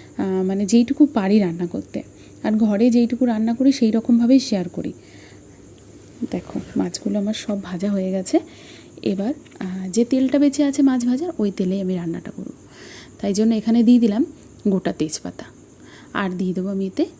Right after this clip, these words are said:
গোটা জিরে। জিরে আর, আহ, তেজপাতাটা যখন, আহ, গরম হয়ে আসবে না, মানে গরম বলতে ভাজা হয়ে আসবে, আহ, ভাজা হলে দেখো ওর কালারটা কিন্তু চেঞ্জও হয়ে গেছে। আহ,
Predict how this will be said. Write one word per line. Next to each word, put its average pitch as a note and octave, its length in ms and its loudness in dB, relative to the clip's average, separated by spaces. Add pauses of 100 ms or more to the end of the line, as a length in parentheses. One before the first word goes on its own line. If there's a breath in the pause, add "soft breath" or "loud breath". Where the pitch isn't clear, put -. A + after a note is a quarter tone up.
(160)
গোটা F#3+ 300 -2
জিরে। E3 300 -4 (1120 loud breath)
জিরে A3 380 2
আর, C#4+ 160 0 (400 loud breath)
আহ, A3 240 -2
তেজপাতাটা C4+ 580 2
যখন, C#4+ 380 4
আহ, B3+ 280 0
গরম B3 280 6
হয়ে D4 160 6
আসবে E4 260 4
না, A#3+ 80 6
মানে G#3+ 200 0
গরম A3 320 4
বলতে C4 280 4
ভাজা G#3 320 -2
হয়ে F#3 160 0
আসবে, - 380 -6 (540 loud breath)
আহ, G3+ 80 -2
ভাজা G3+ 340 2
হলে A#3+ 220 8
দেখো F#3+ 340 -2
ওর G#3 80 0
কালারটা G3 380 -2
কিন্তু A3+ 200 2
চেঞ্জও G3+ 380 0
হয়ে F3 280 -2
গেছে। F3 220 -10 (380 loud breath)
আহ, F#3+ 280 -6